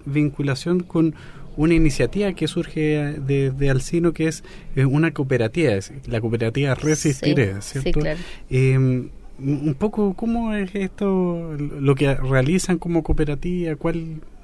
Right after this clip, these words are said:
Speaker 1: es el objetivo, lo que tú has visto ahí?
Speaker 2: Eh, bueno, yo cuando de-, desde que llegué empecé a observar, lo encontré muy interesante, que había gente que no,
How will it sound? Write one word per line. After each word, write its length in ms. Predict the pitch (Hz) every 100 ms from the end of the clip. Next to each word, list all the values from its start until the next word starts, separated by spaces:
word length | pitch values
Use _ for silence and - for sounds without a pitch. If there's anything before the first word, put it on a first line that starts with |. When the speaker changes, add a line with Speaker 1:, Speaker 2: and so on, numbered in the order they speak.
| -
Speaker 1:
es 240 | 147 139
el 240 | 143 151 151
objetivo, 580 | 139 127 113 160 180
lo 120 | 156 147
que 100 | 147
tú 120 | 135
has 120 | 127
visto 340 | 156 156 -
ahí? 300 | 147 147 147 147 - - - - - - - - - - - - -
Speaker 2:
Eh, 1080 | 208 196 196 190 185 180 180 180 170 170 185 - - - - - - - -
bueno, 160 | - 285
yo 140 | 240 254
cuando 260 | 262 269
de-, 140 | 262 254
desde 280 | 214 233 226
que 180 | 226
llegué 260 | 208 208 214
empecé 320 | - 330 -
a 60 | 294
observar, 580 | - - 254 247 208 196
lo 80 | 220
encontré 320 | 208 190 208
muy 160 | 214 214
interesante, 720 | 208 214 208 - 240 214 208
que 320 | - 208 196
había 420 | 190 202 202 196
gente 320 | 190 208 185
que 180 | 226 -
no, 380 | 196 190 185 180